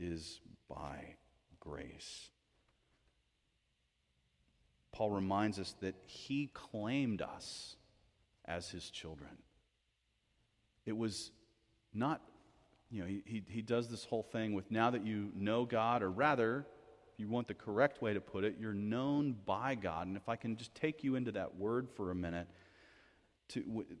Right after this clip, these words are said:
the, the word that Paul uses that means know conveys a profound intimacy, a, a, a total, whole knowledge of oneself. That God knows us.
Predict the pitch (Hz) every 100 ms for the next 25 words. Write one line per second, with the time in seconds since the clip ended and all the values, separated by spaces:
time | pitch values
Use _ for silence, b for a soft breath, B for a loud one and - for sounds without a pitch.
0 | 110 107 98 - - - _ _ _ 107
1 | 104 101 127 156 143 - - 113 107 95
2 | 110 120 127 113 95 107 110 110 101 95
3 | 87 87 92 101 127 160 180 B B B
4 | B B _ - 113 95 110 131 151 139
5 | 110 - - 95 - - 113 139 151 143
6 | 127 - 107 - 90 82 - 65 - -
7 | _ _ - 101 101 98 104 107 101 -
8 | - - 151 151 160 117 98 92 - -
9 | 123 131 135 131 123 104 92 90 113 98
10 | 85 85 85 82 87 90 87 - - 82
11 | 87 - - b b b b b b b
12 | 107 98 104 123 160 139 98 92 95 98
13 | 135 180 151 - 85 - - - -